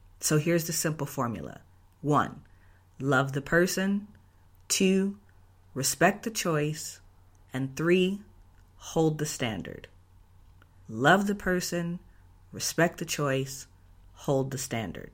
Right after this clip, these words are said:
Walking in love as a Christian in cultural difference can sometimes be very murky because from culture to culture, we define love very differently.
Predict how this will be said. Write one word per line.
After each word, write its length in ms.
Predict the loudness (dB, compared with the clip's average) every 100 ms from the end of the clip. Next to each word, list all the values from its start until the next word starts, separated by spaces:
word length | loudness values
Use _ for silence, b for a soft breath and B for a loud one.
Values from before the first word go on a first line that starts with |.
| -20 -20 -20 -20 -20 -20 -20 -2
Walking 420 | 2 4 2 0
in 240 | 2 2 2
love 280 | 2 2 0
as 200 | 0 0
a 40 |
Christian 480 | -2 -4 -4 -2 -4
in 180 | -2 -4
cultural 500 | -4 -4 -4 -4 -4
difference 480 | -2 -4 -2 -6 -4
can 160 | -4
sometimes 640 | -2 0 0 -2 -4 -4 -2
be 180 | 0 0
very 600 | -2 -6 0 0 2 0
murky 520 | 0 -2 -6 -12 -12 b b b b
because 320 | 0 2 0
from 160 | 0 -6
culture 440 | -2 -2 -2 -2
to 80 | -4
culture, 600 | -2 -2 -2 -2 -4 -6 0
we 180 | 2
define 560 | 2 0 0 0 2 0
love 220 | 0 0
very 300 | 0 0 0
differently. 640 | 0 0 0 -6 -10 -12